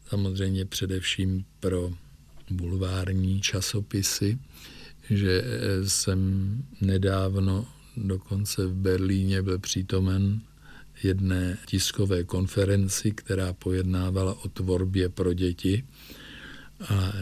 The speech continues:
jaké bylo mé překvapení, když jeden z těch berlínských, eh, novinářů se přihlásil a dotázal se mě, jestli je pravda, že. Řekl jsem, ano, pravda to je, ale překvapuje mě,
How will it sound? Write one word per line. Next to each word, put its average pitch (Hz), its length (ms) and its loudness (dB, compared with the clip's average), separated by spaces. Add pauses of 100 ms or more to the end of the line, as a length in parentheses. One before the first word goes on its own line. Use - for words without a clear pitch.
(140)
jaké 95 440 0
bylo 95 260 4
mé 92 200 2
překvapení, 95 1000 0 (140)
když 92 680 0 (120)
jeden 92 560 0
z - 160 -2
těch 92 180 2
berlínských, 92 1160 0
eh, 92 220 -2
novinářů 92 1000 0 (440)
se - 220 -2
přihlásil 95 1000 0 (180)
a 95 220 -6 (180)
dotázal 92 680 0
se 90 220 -2
mě, 95 340 2
jestli 95 560 2
je 87 160 2
pravda, 90 640 -2 (200)
že. 82 380 0 (420)
Řekl 92 300 -2
jsem, 92 360 0
ano, 101 200 4
pravda 95 480 0
to 90 240 0
je, 92 240 0
ale 92 160 0
překvapuje 95 880 0
mě, 95 460 2